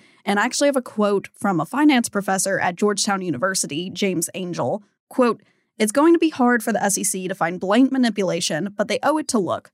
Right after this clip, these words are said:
The S E C is likely to examine who's really moving the market.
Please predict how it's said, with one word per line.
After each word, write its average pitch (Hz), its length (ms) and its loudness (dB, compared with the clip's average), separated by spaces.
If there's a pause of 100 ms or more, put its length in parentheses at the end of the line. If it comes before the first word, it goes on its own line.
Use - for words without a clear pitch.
The - 100 -2
S 247 140 0
E 302 80 2
C 247 220 0
is 220 120 2
likely 202 360 -2
to 190 160 -2
examine 185 460 -2
who's 247 280 4
really 220 320 2
moving 185 340 -2
the 180 60 -8
market. - 460 -4